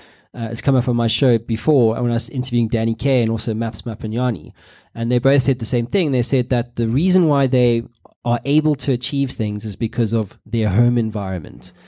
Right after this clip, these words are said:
And if you're a, if you're a young black woman and from the town, uh, privileged or not, if you have a broken home, right, and you don't have the right mentors, like, you know, parents for me are like, they're mentors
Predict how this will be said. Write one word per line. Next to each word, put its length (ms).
And 260
if 220
you're 260
a, 160
if 160
you're 120
a 60
young 280
black 300
woman 500
and 180
from 140
the 100
town, 280
uh, 100
privileged 400
or 100
not, 320
if 140
you 140
have 240
a 80
broken 480
home, 400
right, 360
and 120
you 160
don't 260
have 320
the 100
right 320
mentors, 840
like, 260
you 80
know, 60
parents 420
for 120
me 180
are 100
like, 280
they're 120
mentors 760